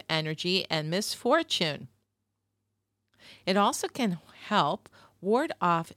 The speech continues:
chances of losing money. Tiger's eye. Tiger's eye is the Vedic remedy gem for Ketu, or the south node of the moon in Vedic astrology.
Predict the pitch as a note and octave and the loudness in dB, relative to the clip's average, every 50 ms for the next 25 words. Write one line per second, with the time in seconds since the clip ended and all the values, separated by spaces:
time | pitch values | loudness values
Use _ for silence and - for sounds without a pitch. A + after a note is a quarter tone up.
0 | _ - - - - G#3+ G#3 A3 A3+ G#3+ - D#3+ D#3 D3 - - D#3+ D#3 C#3+ D#3 | _ -8 -8 -4 -2 0 0 0 0 -2 -4 -6 -6 -6 -6 -6 -6 -6 -4 -2
1 | E3+ F#3 F#3 F#3+ - - D3+ D3 D3 D3 C#3+ D3+ E3 G3 A#3+ A#3 F3 - - - | 0 0 0 0 -2 -4 -6 -4 -4 -4 -4 -2 0 0 0 0 -2 -4 -8 -14
2 | - _ _ _ _ _ _ _ _ _ _ _ _ _ _ _ _ _ _ _ | -20 _ _ _ _ _ _ _ _ _ _ _ _ _ _ _ _ _ _ _
3 | _ _ _ _ _ _ _ _ _ _ _ _ _ _ _ - - - E3 F3 | _ _ _ _ _ _ _ _ _ _ _ _ _ _ _ -14 -4 2 4 4
4 | F#3+ G3 F#3+ G3 F3+ D3+ F3+ E3 E3+ E3+ E3 D#3+ D#3 D3 C#3+ C#3 C#3+ _ _ _ | 4 4 4 2 0 2 2 4 4 4 4 2 0 0 -2 -6 -8 _ _ _
5 | _ _ _ _ _ - F3 F#3 A3 B3 A#3+ A3+ F3+ - D#3+ D#3+ D#3+ D#3+ E3+ F3 | _ _ _ _ _ 4 4 6 6 6 4 0 2 4 4 4 4 4 2 0
6 | F3+ E3+ - - F#3 E3 F3 E3 E3+ F#3 G3+ F#3+ - F3+ E3 E3 E3 F3+ G3+ G#3 | 0 -2 -2 -4 -2 0 2 2 4 2 0 -2 0 0 0 2 2 0 0 0
7 | - - E3+ C#3+ C#3+ E3+ - - A3+ G#3+ - - A#3 G#3 A3+ G3+ - - G3+ E3 | 0 -2 -2 -2 -2 -4 -4 -4 -6 -6 -4 0 0 2 0 0 -2 0 2 2
8 | D#3 D3+ D3+ - E3+ - - F3+ D#3+ D3+ E3 F3+ - - D#3+ D#3 D#3 D#3+ D#3+ E3+ | 4 2 2 0 -4 -4 2 4 4 4 4 2 0 -2 0 2 2 2 0 -2
9 | E3 E3 G3 F#3 F3+ D#3 C#3+ C#3+ D3 D3 D#3 D3+ C#3 - C3 C3 C3 C3+ C3+ - | -2 -2 -2 -2 0 0 -2 -2 -2 -4 -4 -4 -4 -4 -4 -4 -4 -4 -6 -6
10 | E3+ - - - - D#3 D#3 D#3+ F3 F#3 F3 - D#3 B2+ F2 - - | -6 -6 -6 -2 2 4 4 4 4 2 0 -2 -2 -4 -4 -6 -8